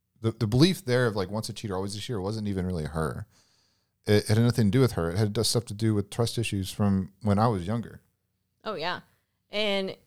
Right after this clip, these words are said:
Speaker 2: you know, people also get to this place of believing this statement, even from, like, just, you know, being stabbed in the back of their loved ones, even, you know, over, like, different time. It just depends on who. And they say this statement from their own gut-wrenching hell that they've been through,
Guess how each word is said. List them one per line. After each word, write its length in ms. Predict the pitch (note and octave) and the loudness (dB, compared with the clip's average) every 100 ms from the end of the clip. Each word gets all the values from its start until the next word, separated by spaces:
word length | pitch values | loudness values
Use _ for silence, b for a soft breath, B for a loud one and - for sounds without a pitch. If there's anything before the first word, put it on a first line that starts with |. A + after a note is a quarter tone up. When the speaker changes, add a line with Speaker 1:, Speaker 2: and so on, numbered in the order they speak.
| - | -12
Speaker 2:
you 100 | G3+ | -8
know, 300 | E3 D#3+ - - | -4 -6 -8 -12
people 260 | B3 C4 | -8 -6
also 500 | A3+ D#3+ G#3+ A3 B3+ | -2 0 0 0 0
get 220 | G#3 G#3+ | 0 -4
to 100 | - | -4
this 220 | G#3 G3+ - | -6 -6 -6
place 420 | G3+ F#3 G3 - | -4 -2 -2 -2
of 260 | F3+ F3 | -2 -2
believing 480 | F3 E3+ F3 F3+ F3+ | -4 -2 -2 -2 -4
this 140 | E3+ F3+ | -4 -6
statement, 640 | - F3 C#3+ E3+ E3 - - | -4 -4 -4 -4 -4 -6 -6
even 340 | F#3 F#3 F#3+ | -6 -4 -6
from, 220 | F#3 F3 | -4 -4
like, 180 | E3+ E3 | -4 -4
just, 220 | F3 F3 - - | -6 -10 -12 -14
you 100 | E3 | -10
know, 180 | C#3 - | -10 -10
being 220 | - G#3 G3+ | -8 -6 -4
stabbed 260 | F3+ F3 | -2 -2
in 80 | F#3 | -2
the 80 | F3 | -4
back 240 | D#3+ E3+ | -4 -6
of 60 | E3+ | -10
their 120 | D3+ | -8
loved 220 | F3 G#3 | -6 -6
ones, 380 | G#3+ G#3 G#3 G3 | -6 -6 -8 -8
even, 460 | - G#3+ G#3+ G3+ G3 b b b b b b b | -6 -6 -4 -6 -8 b b b b b b b
you 100 | F3+ | -6
know, 200 | D#3+ - | -4 -2
over, 500 | - A3 A3 G#3+ G#3 G3+ - _ _ _ - | 0 2 2 0 0 -4 -12 _ _ _ -12
like, 140 | F3 | -8
different 240 | F3 E3+ F#3 | -8 -8 -4
time. 260 | G#3 G3 | -2 -2
It 140 | G3 F3 | -4 -6
just 160 | F3 | -6
depends 280 | F3+ F#3 F3 | -6 -6 -4
on 140 | D3+ | -6
who. 540 | F3+ - A3+ G#3 G3+ G3+ b b | -6 0 2 4 2 -4 b b
And 100 | A3 | -2
they 120 | A3 | 0
say 300 | A3 F#3+ A3+ | 0 -2 0
this 200 | A3+ A3 | 0 -2
statement 480 | - F#3+ - E3+ F3+ | -2 -2 -4 -6 -6
from 180 | F#3 | -6
their 220 | F#3+ F3+ - | -4 -4 -4
own 300 | F3+ G3 F#3+ | -2 -2 0
gut-wrenching 680 | F3+ - E3+ E3+ - E3+ | 0 -2 -2 -2 -2 -4
hell 280 | F3 F3+ G3+ | -4 -2 -2
that 100 | D#3+ | -4
they've 200 | E3 E3 | -4 -2
been 300 | D#3+ G#3+ D4+ | -2 -2 -2
through, 340 | C#3+ C#3 - | -4 -6 -6